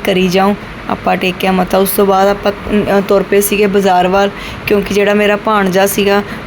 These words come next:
ਉਹ ਇਹੀ ਕਹੀ ਜਾਂਦਾ ਸੀ, "ਮੈਂ ਐਰੋਪਲੇਨ ਲੈਣਾ, ਮੈਂ ਐਰੋਪਲੇਨ ਲੈਣਾ।" ਅਸੀਂ ਉਹਨੂੰ ਐਰੋਪਲੇਨ ਲੈ ਕੇ ਦੇਣਾ ਸੀਗਾ। ਅਮ, ਦੀਦੀ ਦੀ ਗੋਦੀ 'ਚ ਵੀ ਐਂ ਹੁੰਦਾ ਸੀ ਉਹਨੂੰ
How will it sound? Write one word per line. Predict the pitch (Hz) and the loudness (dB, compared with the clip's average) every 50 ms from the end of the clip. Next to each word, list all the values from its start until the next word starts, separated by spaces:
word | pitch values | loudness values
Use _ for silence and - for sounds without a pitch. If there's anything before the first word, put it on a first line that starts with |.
| - - | -4 0
ਉਹ | 220 220 226 233 | 0 2 2 2
ਇਹੀ | 226 214 214 | 2 2 0
ਕਹੀ | 214 220 208 208 | 0 0 0 0
ਜਾਂਦਾ | 214 214 214 214 220 | 2 2 2 2 2
ਸੀ, | 214 247 | 2 0
"ਮੈਂ | 240 247 262 - | 0 0 0 -2
ਐਰੋਪਲੇਨ | - 220 220 214 214 233 262 254 - 269 269 262 262 262 | -2 -2 0 2 2 2 2 0 0 0 0 2 2 2
ਲੈਣਾ, | 254 247 247 233 240 240 | 2 2 2 2 2 2
ਮੈਂ | 240 247 247 | 2 2 2
ਐਰੋਪਲੇਨ | - - 220 214 208 214 233 247 233 269 254 254 254 254 | 0 0 0 0 2 2 2 2 0 0 0 2 2 2
ਲੈਣਾ।" | 247 233 220 214 220 220 214 - | 2 2 2 2 2 2 2 2
ਅਸੀਂ | 208 - - 226 220 | 0 0 2 2 2
ਉਹਨੂੰ | 220 226 233 | 2 2 0
ਐਰੋਪਲੇਨ | - 208 208 190 185 185 - 208 208 208 208 | 0 0 0 0 0 2 0 2 2 2 2
ਲੈ | 208 196 | 2 2
ਕੇ | 196 - 208 | 0 0 0
ਦੇਣਾ | 196 196 196 190 190 190 | 0 2 2 2 2 2
ਸੀਗਾ। | 190 208 202 214 214 | 2 0 0 2 2
ਅਮ, | 208 190 185 - 190 196 190 190 190 190 190 190 185 - | 0 0 -2 -2 0 0 0 0 0 0 0 0 -2 -2
ਦੀਦੀ | 190 190 185 208 208 190 196 202 | -2 0 0 2 2 2 4 4
ਦੀ | 208 214 | 4 4
ਗੋਦੀ | 190 196 196 180 170 196 202 | 4 4 4 4 2 2 2
'ਚ | 190 220 | 2 2
ਵੀ | 214 208 214 214 | 2 2 2 2
ਐਂ | 208 202 202 | 2 4 2
ਹੁੰਦਾ | 202 190 175 185 | 2 2 2 2
ਸੀ | 185 196 202 | 2 2 2
ਉਹਨੂੰ | 208 214 220 | 2 0 0